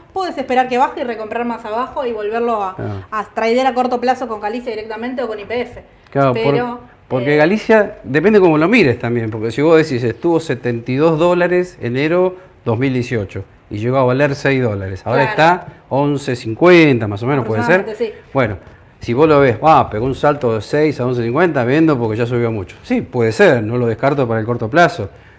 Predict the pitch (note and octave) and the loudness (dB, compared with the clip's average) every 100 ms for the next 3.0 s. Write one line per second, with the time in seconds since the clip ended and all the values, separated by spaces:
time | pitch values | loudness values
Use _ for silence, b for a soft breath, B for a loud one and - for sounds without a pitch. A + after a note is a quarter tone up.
0 | b - F#2+ G2 F2+ - G#2+ C#3 C#3 C#3 | b -12 -10 -8 -10 -8 -2 0 2 0
1 | C#3 B2 A2+ A2+ C3+ C#3+ C3+ D#3+ D#3 B2+ | 2 0 0 -4 -2 2 4 4 4 2
2 | A#2+ A2+ A#2+ A#2+ A#2+ A#2+ B2+ F3 F3 | -2 -2 -2 -2 -2 -2 -2 -4 -6